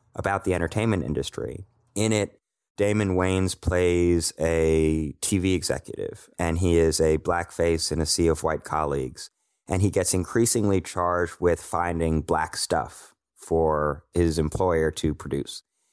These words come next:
And so finally being tired of being pigeonholed into this box of being the black executive,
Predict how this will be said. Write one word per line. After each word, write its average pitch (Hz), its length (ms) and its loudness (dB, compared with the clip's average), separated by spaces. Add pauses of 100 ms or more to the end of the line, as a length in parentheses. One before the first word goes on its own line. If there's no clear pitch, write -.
(180)
And 101 140 -2
so 104 120 2
finally 120 500 -2
being 92 800 0 (140)
tired 107 600 -2
of 82 540 -2
being 82 580 2
pigeonholed 98 600 0
into 80 200 -2
this 80 160 -2
box 78 400 -4
of 73 140 -4
being 82 260 2
the 76 60 0
black 76 280 -4
executive, 67 680 -6